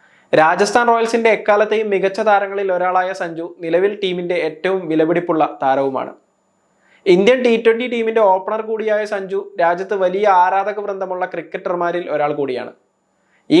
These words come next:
കാരണങ്ങൾ കൊണ്ട് തന്നെ അത്ര എളുപ്പത്തിൽ സഞ്ജുവിനെ രാജസ്ഥാനിൽ നിന്ന് വാങ്ങാൻ ചെന്നൈ സൂപ്പർ കിങ്സിന് സാധിക്കില്ല എന്നതാണ് യാഥാർത്ഥ്യം.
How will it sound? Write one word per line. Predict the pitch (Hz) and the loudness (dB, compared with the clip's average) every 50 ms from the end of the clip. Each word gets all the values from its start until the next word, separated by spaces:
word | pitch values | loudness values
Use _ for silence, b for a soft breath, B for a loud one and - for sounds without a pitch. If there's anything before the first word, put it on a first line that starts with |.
| 185 - | 6 6
കാരണങ്ങൾ | 202 180 175 175 185 196 196 208 214 208 | 4 4 4 4 2 0 0 -2 0 0
കൊണ്ട് | 214 202 190 196 202 | 0 0 0 0 -2
തന്നെ | 185 185 185 180 170 | -2 -2 -2 -2 -2
അത്ര | 175 - 180 180 175 | -2 0 0 2 2
എളുപ്പത്തിൽ | 170 175 175 - 190 190 196 185 180 - - - | 2 2 0 -2 -2 -2 -2 -4 -4 -6 -6 -4
സഞ്ജുവിനെ | 165 160 160 170 175 180 180 175 170 165 | -4 -2 -2 0 -2 0 0 0 2 4
രാജസ്ഥാനിൽ | 151 147 151 160 165 165 185 180 185 185 185 180 | 4 2 2 0 -4 -4 -4 -4 -4 -4 -6 -6
നിന്ന് | 175 175 175 160 151 | -6 -4 -2 0 0
വാങ്ങാൻ | 147 147 151 156 151 151 - - | 0 -2 -4 -6 -8 -8 -10 -8
ചെന്നൈ | - 151 147 156 165 170 170 | -6 -6 -4 -4 -4 -2 -2
സൂപ്പർ | 170 165 156 151 151 | -2 -2 -2 -2 -2
കിങ്സിന് | 151 147 143 - 147 147 147 - - - | -4 -6 -8 -8 -8 -8 -10 -6 -2 0
സാധിക്കില്ല | 139 143 151 160 175 175 175 190 185 185 185 190 - 175 | 2 2 2 2 0 0 -2 -2 0 0 0 0 0 -4
എന്നതാണ് | 156 160 151 151 143 143 147 151 - _ 156 135 | -6 -6 -4 -4 -6 -6 -8 -12 -14 _ -10 -8
യാഥാർത്ഥ്യം. | - 135 127 131 - 127 113 - | -8 -8 -8 -8 -10 -12 -16 -18